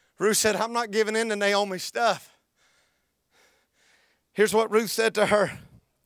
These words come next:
And Ruth said, "Entreat me not to leave thee, Naomi,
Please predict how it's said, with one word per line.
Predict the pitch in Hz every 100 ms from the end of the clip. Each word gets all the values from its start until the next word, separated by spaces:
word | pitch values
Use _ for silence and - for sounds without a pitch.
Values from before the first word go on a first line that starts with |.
| _ _ _ _ - - - - -
And | 196 208
Ruth | 220 226
said, | - 226
"Entreat | 202 208 - 226 240
me | 220 214 - - _ - - _
not | 175 196 208
to | 196
leave | 196 196 156
thee, | 147 135 127
Naomi, | 127 139 151 156